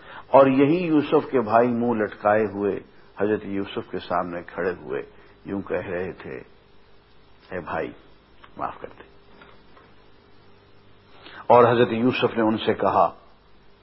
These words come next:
کہ "لا تثریب علیکم الیوم"، اذهبوا وانتم الطلقاء۔ اب آپ تاریخ کو ذرا غور سے دیکھیں، بالکل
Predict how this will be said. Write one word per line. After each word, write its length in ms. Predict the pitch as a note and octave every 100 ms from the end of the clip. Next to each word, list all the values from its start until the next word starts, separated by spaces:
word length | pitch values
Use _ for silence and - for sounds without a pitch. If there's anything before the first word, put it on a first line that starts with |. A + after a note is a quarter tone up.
| - - - - -
کہ 100 | -
"لا 320 | F#2 G2 F2+ F#2
تثریب 600 | F2 - F2 F2 D#2 D#2
علیکم 600 | D2 D2+ D#2 - F2+ D2+
الیوم"، 460 | C#2 C2+ D2 - - _ - - - - - - -
اذهبوا 600 | A2+ - E2 D2+ - A#1 - - _ - - -
وانتم 560 | E2 F2 F2+ D#2 - -
الطلقاء۔ 640 | - - B1+ B1+ - - - - - - - - - - - - - - _ - - - - - - -
اب 100 | B2
آپ 200 | B2 A#2 - - - - - -
تاریخ 280 | A2 A#2 A2 -
کو 80 |
ذرا 200 | G#2 G#2
غور 200 | F#2 A2 G2+
سے 80 | F#2
دیکھیں، 360 | E2+ F#2 - G2+ - - - - - - - - -
بالکل 640 | C#3 G3+ E3+ - G3+ G#3+